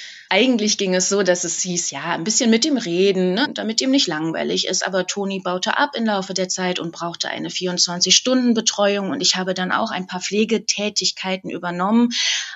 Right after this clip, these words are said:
Aber ich bin ungelernt. Also dieser alte Mann wird dann wieder kindlich.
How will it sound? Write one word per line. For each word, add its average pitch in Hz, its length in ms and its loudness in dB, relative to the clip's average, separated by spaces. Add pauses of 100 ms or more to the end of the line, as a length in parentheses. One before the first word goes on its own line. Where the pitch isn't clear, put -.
(100)
Aber 202 220 4
ich - 120 4
bin 226 140 6
ungelernt. 170 640 2 (320)
Also 185 240 0
dieser 196 320 2
alte 233 300 0
Mann 220 340 2 (560)
wird 220 300 0
dann 202 140 2
wieder 180 220 0
kindlich. 165 960 2